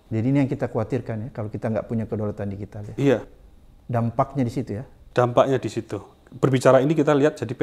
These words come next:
Speaker 2: D N kok kayaknya kecil. Tuh,
Speaker 1: Oke,
Speaker 2: kayaknya
Speaker 1: ya
Speaker 2: gitu.
Speaker 1: benar.
Speaker 2: Oh iya, ini, ini kita sebagai bangsa nih, generasi muda kita fading away, ya, dalam, dalam konteks akhlak, dalam konteks adab.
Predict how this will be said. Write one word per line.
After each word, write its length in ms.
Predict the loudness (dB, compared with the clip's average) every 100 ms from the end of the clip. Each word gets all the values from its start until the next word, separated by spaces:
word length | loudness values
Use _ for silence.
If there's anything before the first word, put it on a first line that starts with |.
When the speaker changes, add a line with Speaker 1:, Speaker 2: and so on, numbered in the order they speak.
| 0
Speaker 2:
D 40 | 0
N 40 | -2
kok 160 | -4 -2
kayaknya 320 | -2 -2 -8 -12 -20 _ _ _ _ _ _ -20
kecil. 320 | -6 -6 -6 -16 _ _ _ -14
Tuh, 320 | -10 -10 -10
Speaker 1:
Oke, 160 | -6 -2
Speaker 2:
kayaknya 80 |
Speaker 1:
ya 100 | -2 -2
Speaker 2:
gitu. 40 | -2
Speaker 1:
benar. 160 | -4 -8 -18 -20 _ _ -20 _ _ -8
Speaker 2:
Oh 40 | -4
iya, 80 | -2 2
ini, 240 | 2 6
ini 160 | 4 4
kita 240 | 4 4 4
sebagai 240 | 2 2
bangsa 320 | 2 0 0
nih, 160 | -4 -8 -4
generasi 400 | -2 2 2 2
muda 240 | 2 2
kita 320 | 0 2 0
fading 320 | 2 -2 0 -2
away, 320 | -2 -2 -6 -20 _ -20 -20 -10
ya, 240 | -8 -8 -10 -2
dalam, 320 | 0 0 0
dalam 240 | 0 0
konteks 400 | -2 0 -2 0
akhlak, 400 | -4 0 0 0
dalam 160 | -2 -2
konteks 320 | -2 -6 -4
adab. 320 | -6 -4 -6